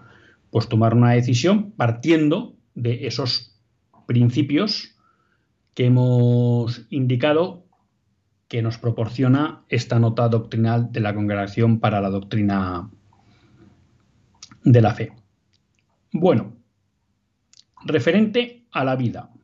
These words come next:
Bueno, referente a la vida me he cogido varios ítems, eh, que abordan los partidos o que no los abordan, pero que a mí me parecen relevantes, ¿no? En primer lugar, tenemos la cuestión de la ley del aborto de dos mil diez.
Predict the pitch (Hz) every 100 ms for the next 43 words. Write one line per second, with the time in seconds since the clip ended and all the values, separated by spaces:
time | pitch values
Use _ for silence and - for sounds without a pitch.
0 | _ _ _ - - _ _ _ _ 151
1 | 143 135 175 196 214 196 208 196 175 180
2 | 185 180 156 160 151 117 104 98 160 220
3 | - - - _ _ _ _ _ _ _
4 | _ _ _ _ _ _ _ 127 120 120
5 | 117 113 113 110 - 110 110 139 135 123
6 | 123 - 147 127 180 202 127 123 127 120
7 | 131 135 160 156 220 233 - 123 113 -
8 | 107 101 101 - 117 120 123 120 117 127
9 | 107 95 90 90 - - 170 - - _
10 | _ _ _ _ _ - 127 165 160 151
11 | 160 175 180 139 156 151 127 123 120 -
12 | 180 185 165 131 123 120 147 143 139 147
13 | 170 170 156 123 120 123 123 107 - -
14 | - -